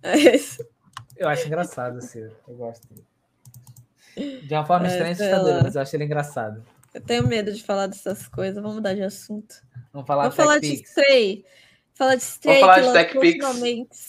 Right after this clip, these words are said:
Speaker 2: Vamos falar de
Speaker 1: Não.
Speaker 2: Stray, que eu, que eu ainda não sei o que que é, que tanto que ela tá falando ali.
Speaker 1: Stray é o jogo do gatinho, que é, sa-, é meio, meio steampunk, meio cyberpunk, assim. Que foi finalmente, vai ser, foi anunciado quando vai ser lançado, que vai ser lançado em outubro.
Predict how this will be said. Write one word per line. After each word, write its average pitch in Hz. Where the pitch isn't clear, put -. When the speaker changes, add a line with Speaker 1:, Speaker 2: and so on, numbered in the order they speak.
Speaker 2:
Vamos 285
falar 320
de 294
Speaker 1:
Não. 269
Speaker 2:
Stray, 254
que 254
eu, 240
que 202
eu 220
ainda 226
não 226
sei 214
o 208
que 208
que 202
é, 190
que 202
tanto 208
que 220
ela 208
tá 208
falando 185
ali. 147
Speaker 1:
Stray 277
é 262
o 294
jogo 277
do 247
gatinho, 262
que -
é, 262
sa-, 254
é 226
meio, 220
meio 214
steampunk, 220
meio 202
cyberpunk, 208
assim. -
Que 277
foi 285
finalmente, 277
vai 240
ser, 226
foi 240
anunciado 226
quando 214
vai 208
ser 208
lançado, 220
que -
vai 226
ser -
lançado 226
em 214
outubro. 202